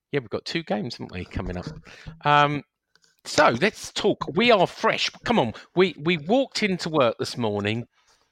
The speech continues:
high of spirits as a West Ham fan, and wound up all the Man United fans, didn't we,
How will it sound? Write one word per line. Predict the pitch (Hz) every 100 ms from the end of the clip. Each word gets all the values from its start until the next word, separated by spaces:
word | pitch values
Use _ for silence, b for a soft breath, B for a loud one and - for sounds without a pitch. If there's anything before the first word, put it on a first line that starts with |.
| - -
high | - - 208 208 190
of | 175 135 - -
spirits | - - - - 220 220 202 - - - - b b
as | 143
a |
West | 143 156 -
Ham | 156 139 127
fan, | - 123 120
and | 123 131
wound | 156 147 135
up | 131 _ -
all | 151 156 156
the | 135
Man | 131 131 127 123
United | 120 120 113 -
fans, | - 95 92
didn't | - 117 117
we, | 110 156 143